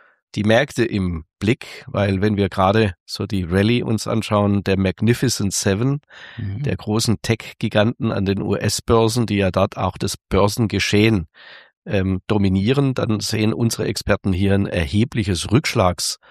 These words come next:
Speaker 1: äh, Potenzial. Also es stellt sich die Frage,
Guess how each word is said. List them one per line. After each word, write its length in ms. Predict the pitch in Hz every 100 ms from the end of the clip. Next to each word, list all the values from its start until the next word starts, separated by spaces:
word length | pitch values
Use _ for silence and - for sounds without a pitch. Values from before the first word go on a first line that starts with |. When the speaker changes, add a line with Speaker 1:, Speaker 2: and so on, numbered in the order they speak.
| - - - _ -
Speaker 1:
äh, 140 | 98
Potenzial. 840 | - 107 98 - 98 95 120 147 139 -
Also 220 | 95 90
es 100 | -
stellt 220 | - 107
sich 160 | - 85
die 140 | -
Frage, 500 | 85 92 90 104 117